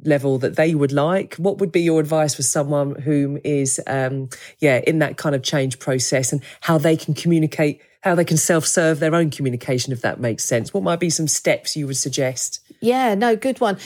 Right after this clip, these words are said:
Speaker 2: I think, um, I would always give them, you know, the six questions that we, um, use as part of our coaching conversations. I think they're the things that can, you can ask them of yourself,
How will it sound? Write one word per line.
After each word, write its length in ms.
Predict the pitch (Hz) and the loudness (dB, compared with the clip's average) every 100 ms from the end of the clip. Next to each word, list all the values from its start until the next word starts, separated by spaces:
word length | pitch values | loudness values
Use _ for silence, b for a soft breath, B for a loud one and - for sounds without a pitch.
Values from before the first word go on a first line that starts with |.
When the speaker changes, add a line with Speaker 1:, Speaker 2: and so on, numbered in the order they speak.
| B | B
Speaker 2:
I 60 | 247 | -2
think, 280 | 359 330 - | 0 -2 0
um, 220 | 262 254 | 0 0
I 100 | 277 | 0
would 160 | 339 302 | 0 2
always 240 | 262 240 | 2 0
give 200 | - 226 | 0 -4
them, 300 | 220 202 196 - | 0 0 0 0
you 120 | 190 | 0
know, 120 | 180 175 | 2 0
the 120 | 202 | 0
six 280 | - - - | 0 -2 -4
questions 640 | - 214 - - 180 175 | -2 -2 0 -2 -2 0
that 120 | 190 | -2
we, 360 | 113 196 190 180 | 0 0 0 0
um, 180 | 185 185 | 0 0
use 340 | 190 196 190 | 2 2 2
as 120 | 185 175 | -2 -2
part 240 | - - | 0 0
of 100 | 175 | 2
our 120 | 185 | 0
coaching 420 | 185 190 170 - | 2 0 0 -4
conversations. 760 | 180 180 180 - 180 175 175 170 | -4 -4 -2 -2 -2 -2 -4 0
I 100 | 180 | 0
think 200 | 185 180 | -2 -2
they're 180 | - 208 | 0 0
the 100 | 190 | 0
things 340 | 190 185 180 | -2 0 0
that 180 | 190 - B B B | -2 -2 B B B
can, 300 | - 208 190 | 0 0 0
you 140 | - 208 | 0 0
can 160 | 220 | 2
ask 220 | 214 233 - | 2 2 2
them 100 | 220 | 0
of 140 | 185 | 0
yourself, 580 | 185 175 - 254 302 214 | 0 0 0 0 -2 -10